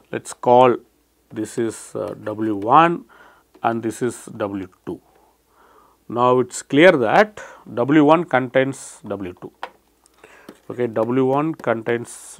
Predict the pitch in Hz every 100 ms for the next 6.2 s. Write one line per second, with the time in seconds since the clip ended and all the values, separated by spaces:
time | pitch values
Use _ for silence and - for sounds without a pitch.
0 | - 110 110 110 101 143 190 - _ _
1 | _ _ - 113 101 110 98 - 107 98
2 | 107 170 214 _ _ - - - _ _
3 | _ _ 113 131 170 156 120 - 135 170
4 | - - - - _ _ _ _ _ -
5 | _ - - 120 139 147 139 147 147 151
6 | 151 156